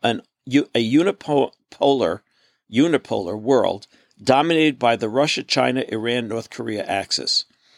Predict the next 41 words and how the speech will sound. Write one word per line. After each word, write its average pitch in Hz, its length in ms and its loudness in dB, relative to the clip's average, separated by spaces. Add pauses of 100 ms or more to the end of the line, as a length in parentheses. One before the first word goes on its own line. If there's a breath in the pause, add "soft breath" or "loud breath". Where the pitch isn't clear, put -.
(180 soft breath)
Already 160 460 4
we 139 140 -2
see 156 200 2
the 127 120 -2
effects 139 420 -2
of 110 140 -6
America's 117 480 -4
foreign 117 380 -2 (340 soft breath)
policy 151 480 2
weakness 107 600 -2 (240 soft breath)
on 117 200 0
the 135 80 -2
dollar. 156 460 4 (120)
<clears throat> - 80 -8 (1040 soft breath)
China 165 300 2
wants 170 240 0
to 175 100 -4
replace 165 380 2
the - 100 -8
dollar 113 360 4
through 131 240 -4
an 120 80 -2
alliance 143 420 2
with 113 160 -6
Brazil, 147 460 0
Russia, 127 440 2
and 104 140 0
Iran, 107 460 0 (300 loud breath)
and 120 120 0
several 127 380 2
other 113 200 0
nations. 127 480 0
A 101 80 -2
weakened 127 440 0
dollar 131 400 2 (280 loud breath)
means 120 320 2
more 127 220 4
inflation 120 580 0
and 110 160 -4
declining 113 500 -4
prosperity. 110 720 -2